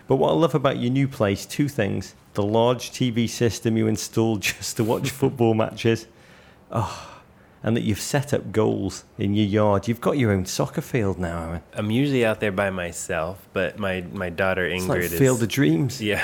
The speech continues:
Speaker 1: Costner,
Speaker 2: <laughs>
Speaker 1: "We've got to get the great Cincinnati Country Day Indians team of nineteen ninety-five back together."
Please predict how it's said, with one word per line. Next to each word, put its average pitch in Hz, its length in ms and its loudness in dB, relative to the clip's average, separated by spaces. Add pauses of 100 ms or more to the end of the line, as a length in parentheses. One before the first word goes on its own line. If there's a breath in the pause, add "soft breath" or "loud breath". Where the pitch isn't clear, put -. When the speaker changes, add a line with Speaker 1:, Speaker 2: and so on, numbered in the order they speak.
(140)
Speaker 1:
Costner, 117 440 0 (140 loud breath)
Speaker 2:
<laughs> - 140 -14
Speaker 1:
"We've 117 100 -4
got 139 240 0
to 139 80 -6
get - 100 -10
the 120 80 -8
great 120 340 -4
Cincinnati 135 640 0
Country 131 420 2
Day 135 280 6
Indians 135 420 4
team 139 280 4
of 127 80 0
nineteen 143 440 2
ninety-five 135 680 2
back 135 240 -2
together." 135 520 -2